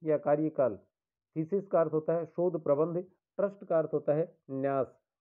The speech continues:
अल्टीमेट का अर्थ होता है अंतिम या चरम, यूनिक का अर्थ होता है अपूर्व या अनुपम, यूटिलाइजेशन का अर्थ होता है उपयोगिता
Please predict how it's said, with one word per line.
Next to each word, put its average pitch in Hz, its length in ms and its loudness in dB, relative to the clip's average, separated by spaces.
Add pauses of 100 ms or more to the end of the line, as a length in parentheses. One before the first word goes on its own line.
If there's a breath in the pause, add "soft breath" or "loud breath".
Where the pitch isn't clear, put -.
(100)
अल्टीमेट 165 540 0
का 160 120 2
अर्थ 156 120 0
होता 160 200 0
है 160 180 -2
अंतिम 170 400 -2 (260)
या 147 160 0
चरम, 143 380 2 (320 soft breath)
यूनिक 151 380 -4
का 160 160 0
अर्थ 151 160 -4
होता 147 200 -2
है 147 180 -2 (100)
अपूर्व 156 400 -2 (320)
या 170 180 -4
अनुपम, 139 440 0 (640)
यूटिलाइजेशन 160 760 0
का 156 120 2
अर्थ 147 120 0
होता 143 180 -4
है 160 240 -4
उपयोगिता 151 600 0